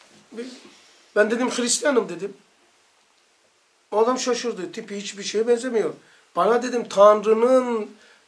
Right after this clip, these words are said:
e, bu Tanrı'nın hediyesi olan kutsanmış şarabı bana Tanrı dedi ki, 'Benim hediyemdir, iç.' İçmesem hakarettir Tanrı'ya.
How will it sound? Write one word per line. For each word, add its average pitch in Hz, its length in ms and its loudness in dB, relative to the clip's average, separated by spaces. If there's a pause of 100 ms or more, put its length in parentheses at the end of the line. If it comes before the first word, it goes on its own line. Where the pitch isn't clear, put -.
e, 180 40 -8 (480)
bu 220 140 -6
Tanrı'nın 220 440 6
hediyesi 214 460 2
olan 214 380 6
kutsanmış 208 580 0
şarabı 294 600 2 (720)
bana 220 260 4
Tanrı 226 320 2
dedi 247 200 -2
ki, 202 180 -2
'Benim 233 240 6
hediyemdir, 226 500 4
iç.' - 420 -4
İçmesem 220 520 2
hakarettir 254 580 4
Tanrı'ya. 214 520 2